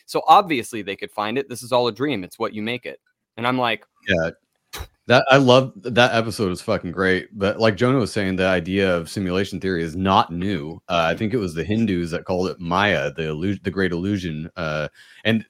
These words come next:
Speaker 2: and they also had the idea of samsara, which is reincarnation, basically, in that, you know, you, you, you go through this illusion, and then you do it again, and then you do it again. And I mean, people will argue about reincarnation, but it seems more and more like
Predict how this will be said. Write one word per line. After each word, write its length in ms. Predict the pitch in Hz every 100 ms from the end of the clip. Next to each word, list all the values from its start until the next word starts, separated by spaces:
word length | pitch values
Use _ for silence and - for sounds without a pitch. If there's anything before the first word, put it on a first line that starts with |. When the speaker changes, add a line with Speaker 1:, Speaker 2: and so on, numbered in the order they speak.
| -
Speaker 2:
and 180 | 135 117
they 100 | 101
also 280 | 101 -
had 200 | 98 98
the 100 | 90
idea 280 | 90 87 90
of 80 | 85
samsara, 640 | - 85 78 104 98 80 78
which 180 | 80
is 180 | 82 78
reincarnation, 680 | 90 85 76 85 85 87 85
basically, 520 | 76 76 - _ 80
in 100 | 76
that, 180 | 76 73 -
you 120 | 92
know, 120 | 76
you, 220 | 76 76 76 _ _ _ _
you, 200 | 95 87
you 160 | 110 101
go 160 | 104
through 160 | 98 101
this 180 | 92 -
illusion, 560 | 92 117 131 165 170 - _ _ _ _ _ -
and 280 | 95 95 92
then 120 | 95
you 80 | 98
do 140 | 98
it 60 | 92
again, 340 | 90 82 73 80
and 100 | 85
then 80 | 85
you 60 |
do 140 | 80 82
it 60 |
again. 420 | 80 87 78 78 73
And 280 | 87 80 76
I 80 | 110
mean, 180 | 87 82
people 460 | 82 85 78 73 73 -
will 140 | 80
argue 340 | 78 78 78
about 200 | 76 73
reincarnation, 760 | 65 73 73 76 73 76 76 71
but 160 | 73 67
it 200 | 92 -
seems 320 | - 175 143
more 200 | 120 131
and 80 | 110
more 200 | 92 101
like 320 | 90 82 -